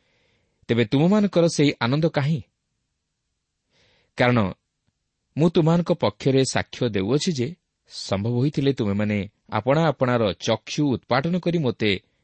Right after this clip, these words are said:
ଦେଇଥାନ୍ତ।" ସମ୍ଭବତଃ ପାଉଲଙ୍କର ଶାରୀରିକ ପୀଡ଼ା ତାହାଙ୍କର ଚକ୍ଷୁର ଦୃଷ୍ଟିଶକ୍ତିହୀନତା ଥିଲା ଓ ଏହା ପ୍ରକୃତରେ ତାହାଙ୍କୁ ଅନ୍ୟମାନଙ୍କ ଦୃଷ୍ଟିରେ ଘୃଣାର ପାତ୍ର କରାଉଥିଲା।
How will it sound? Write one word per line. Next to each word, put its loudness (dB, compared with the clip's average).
ଦେଇଥାନ୍ତ।" -4
ସମ୍ଭବତଃ -2
ପାଉଲଙ୍କର -2
ଶାରୀରିକ -4
ପୀଡ଼ା -2
ତାହାଙ୍କର -8
ଚକ୍ଷୁର -6
ଦୃଷ୍ଟିଶକ୍ତିହୀନତା -6
ଥିଲା -10
ଓ 0
ଏହା -2
ପ୍ରକୃତରେ 0
ତାହାଙ୍କୁ -4
ଅନ୍ୟମାନଙ୍କ 2
ଦୃଷ୍ଟିରେ -2
ଘୃଣାର -2
ପାତ୍ର -4
କରାଉଥିଲା। -4